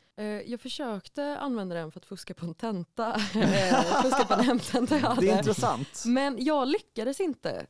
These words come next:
Speaker 1: Eh, jag vet inte,
Speaker 2: Ah, okej.
Speaker 1: alltså jag försökte säga så.
Speaker 2: Fick du inte godkänt då, eller?
Speaker 1: Eh, jo, men <laughs>
Speaker 2: <laughs>
Speaker 1: jag, alltså, jag lyckades inte få den att svara på mina frågor.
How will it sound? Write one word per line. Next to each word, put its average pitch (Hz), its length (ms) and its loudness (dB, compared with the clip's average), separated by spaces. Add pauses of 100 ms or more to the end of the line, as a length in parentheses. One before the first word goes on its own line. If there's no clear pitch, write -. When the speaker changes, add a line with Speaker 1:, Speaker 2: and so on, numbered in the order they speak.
(100)
Speaker 1:
Eh, - 160 -2
jag 226 240 -2
vet 262 80 -4
inte, 165 60 4
Speaker 2:
Ah, - 20 4
okej. - 120 4
Speaker 1:
alltså - 200 0
jag - 120 -2
försökte 262 340 -10
säga 254 280 -2
så. 220 140 -6
Speaker 2:
Fick - 180 -2
du 156 420 4
inte 147 180 -8
godkänt 147 400 -6
då, - 60 -8
eller? - 260 -14 (280)
Speaker 1:
Eh, 214 220 -2
jo, 330 320 2
men 294 140 2 (100)
<laughs> 262 720 4
Speaker 2:
<laughs> - 80 -20
Speaker 1:
jag, 302 220 -2
alltså, 294 260 -6
jag 294 160 -6
lyckades 285 360 -8
inte 294 140 -4
få 240 200 -4
den 220 160 -6
att 214 60 -8
svara 214 380 -6
på - 100 -14
mina 190 160 -10
frågor. 226 800 -10